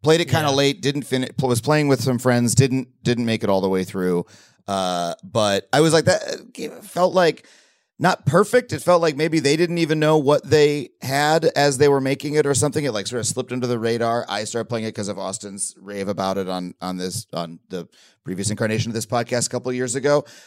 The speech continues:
Speaker 1: Uh, I'm really excited to see what that team put together, uh, having thought about what they made and, like, iterating on it. I, I,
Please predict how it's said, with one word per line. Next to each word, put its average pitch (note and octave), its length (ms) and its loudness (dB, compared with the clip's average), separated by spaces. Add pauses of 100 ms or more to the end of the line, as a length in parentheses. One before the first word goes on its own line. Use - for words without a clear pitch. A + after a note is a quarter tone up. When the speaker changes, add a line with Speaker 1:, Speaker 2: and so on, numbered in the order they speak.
(140)
Speaker 1:
Uh, A#2+ 260 0
I'm C#3+ 120 0
really D#3+ 180 4
excited B2+ 360 2
to A2+ 80 0
see A#2 160 0
what G2+ 160 -2
that F#2 160 -6
team F#2 120 -6
put F2 160 -10
together, D#2+ 540 -10
uh, E2 220 -8
having E2+ 500 -8 (360)
thought C#3+ 260 2
about B2 240 2
what A#2+ 100 2
they G#2+ 140 -2
made F#2+ 240 0
and, F2 100 -6
like, D#2+ 240 -12
iterating E2 500 -6
on D2+ 200 -8
it. D2+ 160 -10
I, C#2+ 180 -10
I, E2 160 -8